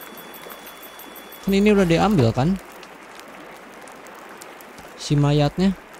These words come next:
G P S-nya kan udah diambil, guys. Oh. Ini barangnya spawn lagi ternyata. Ya,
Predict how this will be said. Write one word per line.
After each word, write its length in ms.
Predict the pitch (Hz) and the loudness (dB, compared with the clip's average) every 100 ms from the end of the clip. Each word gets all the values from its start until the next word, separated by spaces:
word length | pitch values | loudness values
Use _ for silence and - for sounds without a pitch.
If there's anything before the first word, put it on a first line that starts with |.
| - | -8
G 160 | 139 139 | -4 0
P 160 | 151 | 2
S-nya 160 | 151 202 | 2 2
kan 80 | 208 | 2
udah 160 | 185 | 2
diambil, 400 | 170 160 196 185 | 2 2 4 4
guys. 320 | 120 131 147 - | 4 2 2 2
Oh. 720 | 185 202 214 214 214 214 185 - - - - - - - - - - - - - - - - - - - - | 4 6 6 4 4 2 0 -6 -20 -20 -20 -20 -20 -20 -20 -20 -20 -20 -20 -20 -20 -20 -20 -20 -20 -20 -4
Ini 160 | 160 | 2
barangnya 400 | 185 175 165 185 | 4 6 6 4
spawn 400 | 208 - 160 156 | 2 4 4 6
lagi 400 | 156 170 190 202 | 6 4 2 0
ternyata. 560 | 202 196 202 - 202 196 - - - - - - - - - - - - - - - - - - - | 2 2 2 2 2 0 -2 -16 -20 -20 -20 -20 -20 -20 -20 -20 -20 -20 -20 -20 -20 -20 -20 -20 -6
Ya, 320 | 139 170 165 | 0 2 2